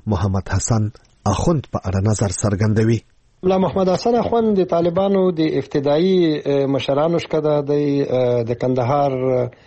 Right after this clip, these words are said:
Speaker 2: م، اوسیدونکی ده، په قوم بابر ده.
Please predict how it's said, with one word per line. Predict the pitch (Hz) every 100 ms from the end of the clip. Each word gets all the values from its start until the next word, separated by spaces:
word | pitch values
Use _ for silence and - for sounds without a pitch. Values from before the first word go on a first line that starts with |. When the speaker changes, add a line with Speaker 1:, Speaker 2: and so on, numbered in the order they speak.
| - - - - - 123 120 117 117 117
Speaker 2:
م، | 123 120 117 113 117
اوسیدونکی | 120 135 139 156 151
ده، | 135 135
په | 127 117 -
قوم | 139 139 135 127 113
بابر | 107 110 151
ده. | 131 120